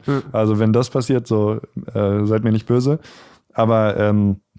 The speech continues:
Speaker 2: ja, wenn sich vielleicht Leute hiervon gerade angesprochen fühlen, von, von diesem Thema und das für sich selber fragen, ähm, ich werde dieses Jahr noch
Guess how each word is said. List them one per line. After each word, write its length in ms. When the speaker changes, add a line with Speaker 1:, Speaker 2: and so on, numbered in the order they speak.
Speaker 2:
ja, 220
wenn 120
sich 140
vielleicht 260
Leute 240
hiervon 260
gerade 200
angesprochen 520
fühlen, 320
von, 260
von 200
diesem 200
Thema 360
und 260
das 140
für 100
sich 140
selber 280
fragen, 460
ähm, 440
ich 240
werde 540
dieses 260
Jahr 200
noch 340